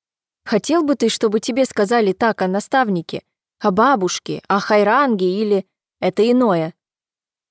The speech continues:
Но, говоря, Янгрет отвел глаза.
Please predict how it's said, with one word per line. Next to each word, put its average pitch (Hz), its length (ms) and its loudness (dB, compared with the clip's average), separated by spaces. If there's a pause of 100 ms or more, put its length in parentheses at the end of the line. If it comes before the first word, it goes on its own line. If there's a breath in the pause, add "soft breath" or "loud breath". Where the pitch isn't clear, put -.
(140)
Но, 220 300 2
говоря, 220 520 2
Янгрет 240 580 -2
отвел 185 320 -4
глаза. 190 460 -4